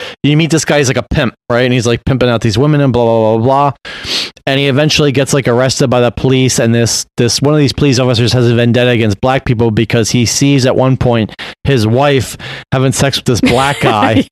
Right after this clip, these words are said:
Speaker 1: Like, he's
Speaker 2: Yes.
Speaker 1: doing, like, this stakeout, and he
Speaker 2: Yeah.
Speaker 1: sees, like, his, he sees his wife going to, like, this, like, black pimp's house, and, like, s-, they start fucking or whatever. So, like, he has this, like, vendetta against black people, and eventually he runs into this guy Charles as a pimp,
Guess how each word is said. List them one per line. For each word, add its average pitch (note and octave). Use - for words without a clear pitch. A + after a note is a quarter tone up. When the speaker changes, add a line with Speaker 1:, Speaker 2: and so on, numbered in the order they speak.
Speaker 1:
Like, -
he's D#3
Speaker 2:
Yes. -
Speaker 1:
doing, A#3+
like, G#3+
this D3+
stakeout, D3+
and B2+
he C3+
Speaker 2:
Yeah. E4
Speaker 1:
sees, C#3
like, C#3
his, A#2+
he D#3
sees G3+
his D3
wife D3+
going C3+
to, C3+
like, B2+
this, B2+
like, A#2+
black B2+
pimp's C#3
house, A2
and, B2
like, A#2
s-, -
they C3+
start B2
fucking C#3+
or A#2+
whatever. A2
So, C3
like, A#2+
he C#3
has B2
this, A2+
like, B2+
vendetta A#2+
against A2
black B2
people, A2
and C3
eventually E3
he D3+
runs D3
into C3+
this B2
guy B2
Charles C3+
as A#2
a A#2+
pimp, B2